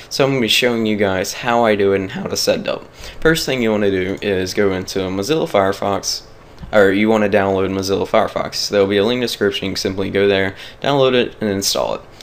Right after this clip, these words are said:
Once you have that done, you wanna open up Firefox, and you wanna navi-,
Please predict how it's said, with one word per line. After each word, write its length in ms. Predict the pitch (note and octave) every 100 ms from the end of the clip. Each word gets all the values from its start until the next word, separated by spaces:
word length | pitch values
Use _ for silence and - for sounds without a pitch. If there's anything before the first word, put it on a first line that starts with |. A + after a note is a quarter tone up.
| - C3
Once 220 | C3+ C3+
you 80 | C3
have 160 | A2
that 180 | B2+ B2+
done, 280 | B2+ C3 A2+
you 100 | G2+
wanna 160 | F#2
open 320 | - G#2+ G#2+ B2+
up 160 | E3
Firefox, 640 | D#3 D#3 E3 D#3 - - - - - A2
and 80 |
you 60 | A2
wanna 160 | G#2 G2+
navi-, 240 | G2+